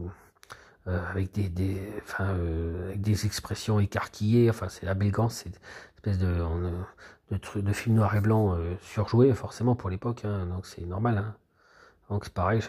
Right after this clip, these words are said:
je suis très, très fan. Et, euh, non, non, c'est, ce Napoléon-là, euh, avait un, celui de, de Sacha Guitry, j'y reviens un instant, c'est que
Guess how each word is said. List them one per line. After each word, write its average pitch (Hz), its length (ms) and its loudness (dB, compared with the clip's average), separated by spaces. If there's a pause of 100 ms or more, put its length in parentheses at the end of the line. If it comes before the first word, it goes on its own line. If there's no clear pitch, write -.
(100)
je - 80 -16
suis - 120 -18
très, 92 400 0 (1200)
très - 160 -4
fan. 131 280 0 (840)
Et, 104 180 2
euh, 95 680 2 (280)
non, 110 80 2
non, 120 180 6
c'est, 95 300 -2 (360)
ce - 200 -6
Napoléon-là, 107 720 4
euh, 92 640 -2
avait 98 220 0
un, 95 120 2 (200)
celui 104 260 0
de, 104 180 4
de 95 180 0
Sacha 104 300 0
Guitry, 101 340 0
j'y 107 100 0
reviens 104 300 2
un 98 80 4
instant, 127 340 -4
c'est - 160 -10
que 101 260 -2